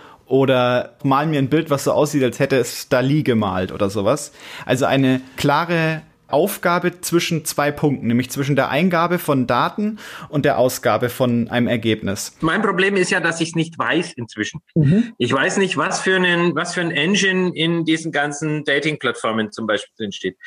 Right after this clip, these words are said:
Speaker 2: Wir wissen auch nicht, wie bei Facebook die geheime Formel lautet, welche Posts du angezeigt bekommst und welche nicht.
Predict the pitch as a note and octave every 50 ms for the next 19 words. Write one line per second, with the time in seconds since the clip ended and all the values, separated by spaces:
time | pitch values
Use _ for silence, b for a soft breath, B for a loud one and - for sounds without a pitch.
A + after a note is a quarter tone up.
0 | B B B - - C3 C3 D3+ F3+ E3+ E3+ E3 C3+ C3+ D3+ E3+ E3 F3+ F3+ E3
1 | E3 D3+ D#3 D3+ - D3 C3+ C3+ C3+ - D#3+ F#3+ A3+ - - - D#3+ - - -
2 | - D3 B2+ C3+ C#3 B2 B2 B2+ C3+ C3+ B2+ - - C#3+ D#3 F#3 G3 D#3 C3+ A2+
3 | G#2 A2 B2 D3 F3 E3+ E3+ - _ _ _ _ _ - A#2+ B2 C3 D3 D#3 -
4 | E3 D#3+ D#3+ D#3+ D#3+ D#3+ D#3+ - _ _ B B B B B _ _ - D3+ D#3+
5 | E3+ F3 - - - E3+ E3 C#3 C3 D3+ F3 F3+ E3 D#3+ - - A#2 B2 B2 -
6 | C#3+ C#3 - D3 D3+ D#3+ F3+ F3+ F3 - - A3 C#3+ B2+ B2 C#3 C#3 C#3 - D3
7 | D3 F#3 F#3 E3 -